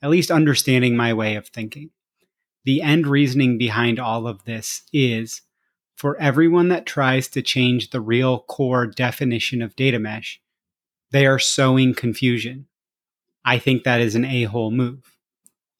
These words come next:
It makes it so people can't really understand what is data mesh, so they can't actually evaluate it. They can't figure out if this thing that could be very transformational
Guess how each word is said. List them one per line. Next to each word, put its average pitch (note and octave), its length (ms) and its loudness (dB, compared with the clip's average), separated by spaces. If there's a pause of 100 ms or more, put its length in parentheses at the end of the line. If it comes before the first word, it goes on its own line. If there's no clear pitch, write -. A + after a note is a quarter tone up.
It C#3+ 140 -2
makes C#3 300 2
it E3 160 0
so D3+ 140 2
people C#3+ 420 0
can't C#3+ 460 -2
really B2+ 480 0
understand A#2+ 920 0 (420)
what C3+ 220 0
is B2 200 0
data C#3 280 2
mesh, A#2+ 440 -2
so - 160 -4
they C3 160 0
can't C#3 360 0 (380)
actually C#3 400 0
evaluate B2 680 0
it. - 180 -16 (400)
They C#3+ 80 2
can't D3+ 280 0
figure C3 280 2
out C3 260 0
if C#3+ 260 -2
this C#3 240 0
thing C3+ 400 0 (200)
that C3 220 -8
could E3+ 360 0
be D3+ 220 4
very C#3+ 380 0
transformational D#3 1000 0